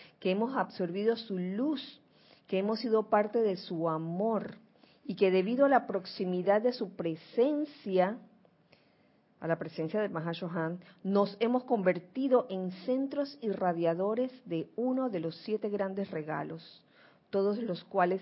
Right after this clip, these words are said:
él encarna en su propio resplandeciente corazón. Para aquellos de ustedes que han contemplado,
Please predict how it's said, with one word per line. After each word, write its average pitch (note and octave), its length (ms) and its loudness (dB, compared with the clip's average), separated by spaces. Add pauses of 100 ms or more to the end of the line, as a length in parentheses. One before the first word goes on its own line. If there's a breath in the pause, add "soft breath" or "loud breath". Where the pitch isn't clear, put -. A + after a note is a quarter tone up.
él F#3 140 -2
encarna G#3 640 -2
en F3+ 120 -6
su E3 180 -10
propio A3+ 460 -2
resplandeciente F#3 1080 -8
corazón. D3+ 760 -10 (3250 soft breath)
Para F#3+ 200 8
aquellos B3 380 6
de A#3 60 0
ustedes G#3+ 360 2
que G3 120 -2
han F#3 100 -2
contemplado, F#3 880 -2